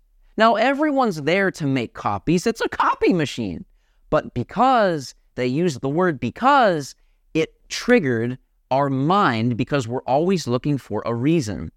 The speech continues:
So if you are looking to trick yourself into a new habit, simply use the word because, insert a simple reason. For example, "My phone's in the other room because it's charging." Oh, okay. That'll help you to relax.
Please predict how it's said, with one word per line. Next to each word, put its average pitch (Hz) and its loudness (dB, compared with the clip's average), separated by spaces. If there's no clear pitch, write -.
So 190 2
if 170 0
you 240 0
are 196 2
looking 165 0
to 156 -2
trick - -4
yourself 160 0
into 160 -2
a 139 0
new 139 0
habit, 123 0
simply 196 -2
use 180 0
the 160 0
word 135 -2
because, 131 0
insert 196 0
a 131 0
simple 196 -2
reason. 131 -2
For 143 0
example, 117 -2
"My 135 2
phone's 180 0
in 165 0
the 156 2
other 156 2
room 175 0
because 160 0
it's - -6
charging." 175 -2
Oh, 190 2
okay. - -8
That'll 269 2
help 254 -2
you 254 -4
to 254 0
relax. 262 -2